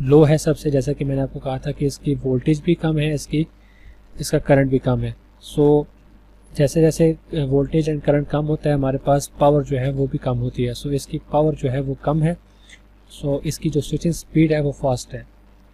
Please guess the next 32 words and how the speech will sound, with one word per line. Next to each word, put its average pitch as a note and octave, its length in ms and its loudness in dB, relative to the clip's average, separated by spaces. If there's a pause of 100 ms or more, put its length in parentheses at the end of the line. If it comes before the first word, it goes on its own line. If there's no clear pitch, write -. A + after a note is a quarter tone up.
(600)
क्योंकि D#3+ 260 0
इसकी E3 400 -4
जो D#3+ 380 2 (160)
frequency D3 600 0
है, D#3 320 2 (120)
अ, D3+ 100 0 (280)
वो D3 280 0
इसकी D3 240 -6
बहुत C3 360 -2
ज़्यादा B2 240 -10
है। B2+ 100 -16 (1500)
उसके - 200 -6
बाद F3 180 0
जीटीओ D3 340 -2
की F3+ 120 -2
अगर D#3+ 180 2
बात C#3 260 0
करें, D3+ 220 0 (640)
so C#3 280 4
जीटीओ D#3+ 460 2
आपके D3+ 280 -4
पास D3 220 -2
होता C#3+ 180 -4
है, C#3 100 0
अ, C#3+ 640 -8
इसकी D3 200 -4
जो D3 120 0
power D3 220 2
handling C#3 240 0
capability D3 420 0
होती C#3 200 0
है C3+ 280 -2